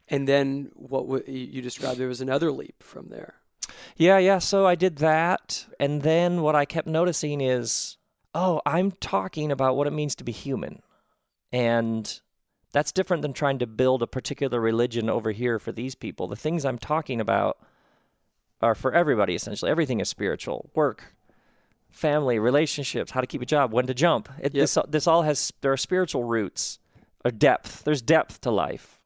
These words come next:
Speaker 2: So I started touring clubs like a band would tour, doing,
Speaker 1: Hmm.
Speaker 2: like, w-, like, two-hour one-man shows.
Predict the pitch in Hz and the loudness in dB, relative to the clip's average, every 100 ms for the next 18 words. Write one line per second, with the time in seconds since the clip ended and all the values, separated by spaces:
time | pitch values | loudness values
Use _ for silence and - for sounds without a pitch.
0 | - - 127 - 143 - - 147 123 107 | -8 -2 0 0 -4 -4 -4 -2 0 -2
1 | - 127 117 107 101 98 101 107 117 90 | -2 0 0 0 -4 -2 -2 0 -2 -6
2 | 110 78 71 - 117 117 120 104 - - | -6 -4 -4 -6 -4 -2 0 -2 -4 -14
3 | 87 - - - - _ _ _ _ - | -16 -16 -20 -20 -20 _ _ _ _ -4
4 | 107 - - 147 117 117 110 101 110 104 | -4 -2 -4 2 4 4 4 2 0 0
5 | 98 - 107 80 62 - - | -2 -2 0 0 -2 -10 -16